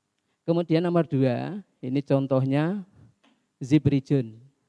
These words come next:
Nah, ini fi'lilun atau kata benda ini, mendung. Mendung yang tipis. Nah, atau awan, awan yang tipis.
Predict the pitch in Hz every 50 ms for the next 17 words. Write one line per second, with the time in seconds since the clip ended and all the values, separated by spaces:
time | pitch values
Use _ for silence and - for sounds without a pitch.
0 | _ _ _ - 123 127 120 120 123 127 123 117 120 - - 160 - 135 135 143
1 | 143 151 143 123 113 117 117 123 131 - _ _ _ _ _ _ _ _ _ _
2 | _ - 127 117 - - 120 120 120 - - - - _ _ _ _ _ _ -
3 | 123 120 - 123 - 135 120 123 120 117 113 117 113 113 117 123 127 123 120 139
4 | 131 117 113 113 120 127 135 _ _ _ _ _ _ _ _ _ _ _ _ _
5 | _ _ _ - 120 120 117 139 135 135 127 123 123 123 123 - 143 131 - 147
6 | 135 - - - - _ _ _ _ _ _ _ _ _ _ _ _ _ _ _
7 | _ _ _ - 107 107 - 165 180 196 _ _ _ _ - - - 139 _ _
8 | _ _ _ _ _ _ _ _ _ _ _ _ _ - 113 - - 120 117 123
9 | 135 135 120 110 110 113 - _ 117 120 120 120 127 127 120 117 113 123 139 151
10 | 151 - _ _ _ _ _ _ _ _ - 120 - - 117 110 - - _